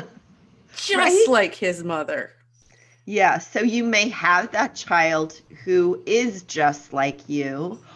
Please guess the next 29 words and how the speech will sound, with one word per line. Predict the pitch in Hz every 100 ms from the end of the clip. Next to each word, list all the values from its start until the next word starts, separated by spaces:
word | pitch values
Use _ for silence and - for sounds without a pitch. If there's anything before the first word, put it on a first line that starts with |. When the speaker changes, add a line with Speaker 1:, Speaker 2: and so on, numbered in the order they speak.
| - _ _
Speaker 2:
or | 294 302 294 277 269 -
I'm | 214 226
gonna | 220 233
say, | - - 262 240 226
you | 220 220
know, | 196 185
you | 196 185
may | 202 202 196
be | 196 202 196
in | 185 190 180 180
a, | - 160 160 156 151 156 - - _ -
uh, | 165 156 135
split | 143 - - 190 196 -
family | - 214 220 220 226
situation, | 226 - - 220 214 220 214 220 214
and | - 175 170
that | 170 -
child | - 220 160 156 180
reminds | 208 202 170 156 160 -
you | 208 233
of | - 160 151 160 185 _
their | 208 269 359 381
father | 381 - 440 427 269 170 143
or | - 202 -
their | 220 262 240
mother, | 240 254 311 202 156 147 151
the, | 180 175 170
the | 170 185
spouse | 180 - 180 185 196 - -